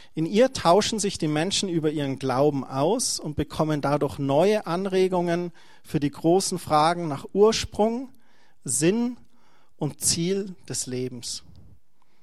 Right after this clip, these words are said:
In den vielen kirchlichen Gruppen für alle Generationen und den Gottesdiensten, Klammer auf, nicht nur am Sonntagmorgen, Klammer zu, geht es fröhlich und einladend zu.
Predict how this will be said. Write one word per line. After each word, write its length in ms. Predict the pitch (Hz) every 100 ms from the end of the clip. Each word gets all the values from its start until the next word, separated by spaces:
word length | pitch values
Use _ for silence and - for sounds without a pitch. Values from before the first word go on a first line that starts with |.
| - - - -
In 140 | 165 170
den 120 | 156
vielen 400 | - 214 240 254
kirchlichen 560 | - 220 - 202 190
Gruppen 360 | - 208 - 165
für 200 | - 151 -
alle 260 | 160 220
Generationen 1120 | - 208 208 214 - - 170 170 180 151 180 - - - - - - -
und 300 | - 233 269
den 140 | 214 202
Gottesdiensten, 960 | 202 220 185 - - 165 185 - 208
Klammer 400 | - 160 156 131
auf, 300 | 143 185 -
nicht 320 | 175 185 -
nur 160 | 180 165
am 160 | 147 143
Sonntagmorgen, 960 | 147 151 147 135 143 185 208 147 165
Klammer 340 | - 147 135 135
zu, 360 | - 180 202 - - - -
geht 180 | - 180
es 160 | 202 -
fröhlich 720 | - - 190 226 254 233 -
und 220 | 190 -
einladend 580 | 156 165 127 135 135 -
zu. 220 | - 135